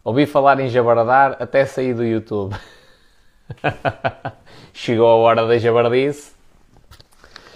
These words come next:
Ora bem, diz aqui o André. Muito pertinentemente. "Uh, falar é libertar." Sim, é uma das formas. Temos de nos sentir melhores.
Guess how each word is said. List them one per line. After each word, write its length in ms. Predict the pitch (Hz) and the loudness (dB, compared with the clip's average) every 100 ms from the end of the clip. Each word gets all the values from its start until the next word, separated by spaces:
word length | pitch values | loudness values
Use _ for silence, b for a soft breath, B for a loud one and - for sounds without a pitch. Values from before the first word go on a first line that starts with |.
| B B | B B
Ora 100 | 165 | 4
bem, 140 | 135 | 4
diz 140 | 120 147 | 2 -2
aqui 120 | 185 | 2
o 80 | 175 | 4
André. 460 | 147 117 98 - - _ _ _ _ _ _ _ _ _ _ _ _ _ _ - - _ - - _ - - - _ _ - _ 110 | 4 2 -2 -4 -16 _ _ _ _ _ _ _ _ _ _ _ _ _ _ -20 -20 _ -20 -20 _ -20 -20 -20 _ _ -20 _ -4
Muito 280 | 123 107 | -2 -2
pertinentemente. 1120 | - 104 123 117 120 110 107 98 85 101 - - - - B B B B B B B B _ - _ - | -6 -4 -2 0 -2 -2 -6 -6 -10 -16 -20 -20 -20 -20 B B B B B B B B _ -20 _ -8
"Uh, 380 | 123 117 113 117 | 0 2 2 0
falar 380 | - 151 160 160 | 4 6 6 6
é 80 | 143 | 6
libertar." 680 | 139 123 120 110 98 170 214 185 b b | 4 2 0 -2 -2 -4 -8 -20 b b
Sim, 320 | - 90 98 185 _ _ - | -16 -16 -16 -20 _ _ -16
é 80 | 107 | -10
uma 160 | 104 | -6
das 160 | 104 101 | -6 -6
formas. 460 | - 98 107 139 - | -4 -4 -4 -10 -12
Temos 320 | 107 107 107 | -10 -6 -6
de 60 | 107 | -8
nos 100 | - | -8
sentir 220 | 98 101 | -10 -8
melhores. 540 | 95 90 95 127 - | -6 -6 -8 -12 -20